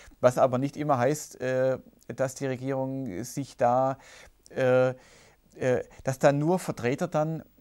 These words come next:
äh, ernannt werden oder vorgeschlagen werden, die Regierungsleute sind,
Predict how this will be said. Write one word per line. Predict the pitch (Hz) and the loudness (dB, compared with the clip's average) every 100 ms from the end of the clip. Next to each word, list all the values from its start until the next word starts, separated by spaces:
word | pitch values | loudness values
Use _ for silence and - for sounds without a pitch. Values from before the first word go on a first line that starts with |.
| - | -4
äh, | 139 143 | -2 0
ernannt | - 131 135 165 156 | 0 0 0 -2 -2
werden | 151 151 160 156 | 2 2 0 -8
oder | 120 | -6
vorgeschlagen | 123 143 156 - 135 135 135 135 | -4 -2 -4 0 0 0 -2 -2
werden, | 135 139 139 - - - | -2 -2 -10 -14 -20 -12
die | 139 | -6
Regierungsleute | 131 131 208 180 135 131 123 120 | -6 -2 0 0 -2 2 2 0
sind, | 117 - 107 107 | -8 -4 -2 -4